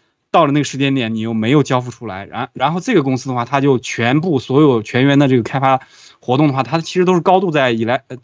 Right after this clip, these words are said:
在 GitHub 上是透明的。那因此的话，它非常聚焦在它进度的一个实现上。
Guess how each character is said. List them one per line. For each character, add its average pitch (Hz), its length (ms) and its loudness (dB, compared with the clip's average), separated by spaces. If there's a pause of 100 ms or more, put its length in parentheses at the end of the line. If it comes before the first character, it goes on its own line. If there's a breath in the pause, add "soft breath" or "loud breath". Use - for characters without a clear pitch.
(100)
在 131 280 0
GitHub 165 360 -2
上 147 160 -2
是 117 60 -8
透 143 180 -2
明 110 240 -6
的。 113 140 -8 (440 loud breath)
那 147 100 -6
因 170 160 2
此 151 120 -6
的 135 40 -2
话， 135 120 0
它 151 320 0
非 208 440 0
常 131 320 -4
聚 - 220 -8
焦 131 220 0
在 127 180 0
它 135 340 -2 (220)
进 160 240 0
度 131 160 -2
的 117 100 0
一 113 120 -2
个 123 160 -2
实 - 200 -8
现 113 240 -2
上。 107 220 -6